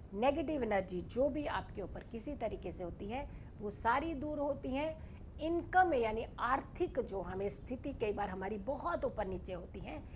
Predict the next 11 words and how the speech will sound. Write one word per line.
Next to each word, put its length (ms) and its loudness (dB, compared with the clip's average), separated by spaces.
कहा 140 2
जाता 260 2
है 60 0
कि 140 -4
छिन्न 400 -2
मस्तिका 460 -2
की 140 -4
पूजा 340 -2
करने 380 -4
से 320 -2
हमारी 340 -2